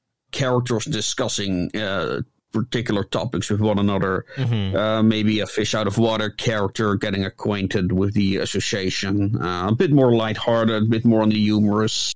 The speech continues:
Speaker 1: comedic,
Speaker 2: Mm-hmm.
Speaker 1: comedic side. Um, but yeah, we'll, we'll have to see because, again, I'm a one-man team and, uh,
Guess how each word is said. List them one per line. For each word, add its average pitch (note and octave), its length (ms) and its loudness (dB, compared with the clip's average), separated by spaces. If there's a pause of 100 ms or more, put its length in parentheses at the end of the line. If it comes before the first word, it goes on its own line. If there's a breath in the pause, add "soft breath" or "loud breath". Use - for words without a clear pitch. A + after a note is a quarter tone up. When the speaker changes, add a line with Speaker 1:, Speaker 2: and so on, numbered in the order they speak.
(120)
Speaker 1:
comedic, A2 500 0
Speaker 2:
Mm-hmm. - 60 -8
Speaker 1:
comedic A2+ 380 2
side. G#2+ 400 -2 (580 loud breath)
Um, A2 760 4 (360)
but C#3+ 140 4
yeah, D#3 220 4
we'll, D3 300 4
we'll D3 240 4
have C#3+ 200 2
to C3+ 60 -4
see C3+ 360 2
because, A#2+ 320 2
again, A#2 340 2
I'm A#2 100 4
a A#2 60 4
one-man A2 440 2
team A2 480 4
and, G#2+ 520 2
uh, G2 320 0